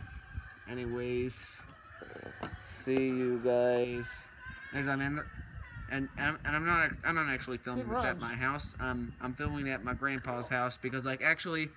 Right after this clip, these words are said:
Speaker 1: here's, here's a funny story I have to tell you. This, this, this morning, um, um, I was, I was sleeping for a while, like I usually do,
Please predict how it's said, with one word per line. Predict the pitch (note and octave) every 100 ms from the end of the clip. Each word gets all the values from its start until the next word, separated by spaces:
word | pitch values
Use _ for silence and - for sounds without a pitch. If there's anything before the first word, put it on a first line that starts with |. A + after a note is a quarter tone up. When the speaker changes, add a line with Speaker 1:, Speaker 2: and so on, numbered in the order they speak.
| - -
Speaker 1:
here's, | G#3+ A#3
here's | B3+
a | A#3+
funny | A3+ G3+
story | - D#3+
I | C#3+
have |
to | C3+
tell | C#3 C3
you. | B2+ - - - -
This, | F#3+ - - - -
this, | A3 -
this | B3 C4+
morning, | A3+ A3+ A3 D3+ C3+ E3 - -
um, | D3+ C#3+ C3 -
um, | D3+
I | D#3 F3
was, | G3+ G3+
I | D#3+ F#3
was | A#3
sleeping | - - G#3+ G3+ F#3+ E3+
for | C#3 D3+
a | C#3
while, | B2 A#2+ C#3
like | D3+ D3 D#3
I | D#3+
usually | D#3 D#3+ D#3+ E3 D3
do, | C3+ B2+ C3